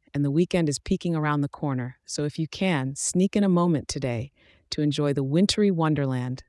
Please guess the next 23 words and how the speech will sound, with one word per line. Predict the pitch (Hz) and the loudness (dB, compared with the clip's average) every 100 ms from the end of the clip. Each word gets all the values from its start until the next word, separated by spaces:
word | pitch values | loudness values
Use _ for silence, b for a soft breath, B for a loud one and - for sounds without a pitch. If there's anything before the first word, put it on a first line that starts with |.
| - | -10
that | 127 | -4
New | 147 160 | 0 2
York | 175 175 - | 4 2 0
transforms | - 147 143 - 170 170 170 | -6 -4 -4 -4 -2 0 0
into | 151 143 - 117 113 - | 0 0 -2 -4 -6 -10
with | 139 - | -12 -6
a | |
little | 135 139 131 | -4 -2 -4
snow. | - - 143 113 - _ _ _ _ _ _ _ _ _ _ _ | -4 -2 -2 -2 -6 _ _ _ _ _ _ _ _ _ _ _
Central | - 208 233 233 | 0 2 4 2
Park | - 170 143 - | 2 2 2 0
is | 135 | -6
probably | - 190 202 180 | 2 4 4 4
looking | 165 160 151 | 2 0 -2
like | 139 139 | -2 -4
a | |
scene | - 151 147 | -4 0 0
from | 135 135 | 0 -2
a | 131 | -4
classic | - 143 143 143 | 0 0 0 -4
movie | 147 139 127 | -2 -2 -2
right | 123 113 | -4 -4
now. | 110 95 139 | -6 -8 -10